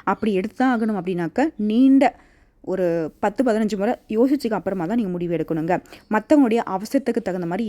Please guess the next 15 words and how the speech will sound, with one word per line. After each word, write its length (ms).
எந்த 180
ஒரு 140
முடிவும் 240
நீ 80
எடுக்கவே 260
கூடாது. 300
முக்கியமா 300
நீ 120
எதிர்பார்த்த 440
தகவல்கள் 280
எல்லாமே 220
நல்ல 280
தகவல்களா 400
வந்து 200
சேரும். 200